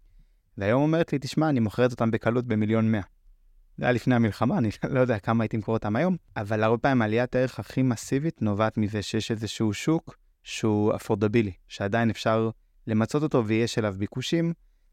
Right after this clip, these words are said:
אגב, מה שקרה בקריית שמונה לא קרה בדימונה, ואני חושב שגם על זה אפשר לדבר, על למה, למה מקום אחד האפורדביליות הזאת גורמת לדחיפה משמעותית ב-, במחירים, ויש מקומות שזה פחות מתרחש.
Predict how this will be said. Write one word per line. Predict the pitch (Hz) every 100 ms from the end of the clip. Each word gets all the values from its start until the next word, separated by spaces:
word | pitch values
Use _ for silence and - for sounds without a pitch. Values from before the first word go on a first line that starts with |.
| _
אגב, | 113 113 139 123
מה | 123
שקרה | 120 135 131
בקריית | 131 - 123 -
שמונה | 147 151
לא | 139 -
קרה | 131 120
בדימונה, | 110 113 104 98 -
ואני | 113 104
חושב | -
שגם | - 117 123
על | 127
זה | 127
אפשר | 117 117 110
לדבר, | 107 107 110 104 - - _ -
על | - 107
למה, | 107 113 110 107 -
למה | 127 113 117
מקום | 107 120 117
אחד | 110 117 110
האפורדביליות | 101 - 110 107 117 113 110
הזאת | 98 98
גורמת | 117 107 117 113 -
לדחיפה | 113 104 98 - - _ _ - - 127
משמעותית | 123 - 110 104 139 120 - _ - 113
ב-, | 107 107
במחירים, | 101 104 - 123 147 147 - _ - - -
ויש | 110
מקומות | 120 117 113
שזה | 120 101
פחות | - - 123
מתרחש. | 120 120 120 165 -